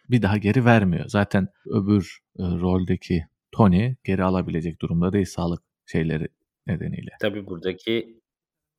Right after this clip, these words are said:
Speaker 2: bu, buradaki durumda bu sakatlık durumu biraz yaratılıyor. <laughs>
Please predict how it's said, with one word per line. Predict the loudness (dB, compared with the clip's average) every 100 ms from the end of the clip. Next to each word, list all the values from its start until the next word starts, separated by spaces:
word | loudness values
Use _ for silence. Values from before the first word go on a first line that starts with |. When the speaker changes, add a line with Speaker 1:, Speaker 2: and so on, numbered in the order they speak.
| -8
Speaker 2:
bu, | -6 -8 -12
buradaki | -8 -6 -6 -8 -8
durumda | -8 -8 -6 -8 -8
bu | -12 -12
sakatlık | -8 -6 -4 -4 -4 -10 -8
durumu | -10 -8 -10 -8
biraz | -2 0 0
yaratılıyor. | 0 0 -4 -6 -6 -6 -8 _ -12
<laughs> | -12 -6 -4